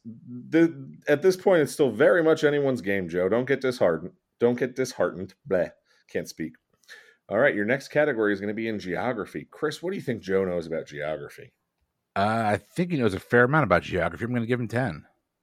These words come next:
Speaker 1: All right. And Joe, what about for our friend Chris?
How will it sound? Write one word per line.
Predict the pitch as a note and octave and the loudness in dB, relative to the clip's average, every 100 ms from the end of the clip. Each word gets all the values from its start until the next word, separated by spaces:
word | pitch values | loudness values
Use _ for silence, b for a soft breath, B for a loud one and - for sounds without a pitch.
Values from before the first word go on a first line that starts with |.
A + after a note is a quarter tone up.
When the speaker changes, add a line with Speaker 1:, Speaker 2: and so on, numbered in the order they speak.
| _ _ _ _ _ _ _ _ _ _ _ _ _ - | _ _ _ _ _ _ _ _ _ _ _ _ _ -20
Speaker 1:
All | D#2+ D2+ | -18 -14
right. | D2 D2 F#2 C#3 G3 - b b b _ _ _ _ _ _ _ _ _ _ - | -14 -12 -10 -10 -12 -16 b b b _ _ _ _ _ _ _ _ _ _ -10
And | A2+ A2 | -8 -8
Joe, | G#2+ C3+ D3 | -6 -4 -4
what | D3+ F#3+ | -2 -2
about | C3 A2+ G2 | 0 0 0
for | - F2 | -4 -4
our | F2 | -4
friend | - E2 D#2 | -6 -10 -10
Chris? | - - D2 - - | -14 -12 -12 -14 -20